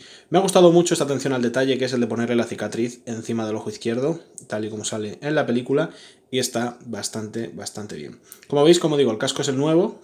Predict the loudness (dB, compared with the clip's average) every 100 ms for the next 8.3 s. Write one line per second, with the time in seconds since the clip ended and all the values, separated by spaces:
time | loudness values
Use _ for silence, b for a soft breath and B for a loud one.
0 | -8 -4 -4 -4 -8 -6 -8 -4 -4 -6
1 | -10 -16 -12 -10 -12 -14 -12 -12 -12 -14
2 | -14 -14 -16 -14 -14 -12 -8 -8 -6 -8
3 | -8 -8 -8 -6 -6 -8 B B B B
4 | B -8 -2 0 0 -4 -8 B B _
5 | _ _ _ _ _ _ _ _ -18 -12
6 | -6 -4 -4 -4 -8 -4 -4 -4 -6 -8
7 | -6 -2 0 0 0 0 0 -2 -6 -2
8 | 2 0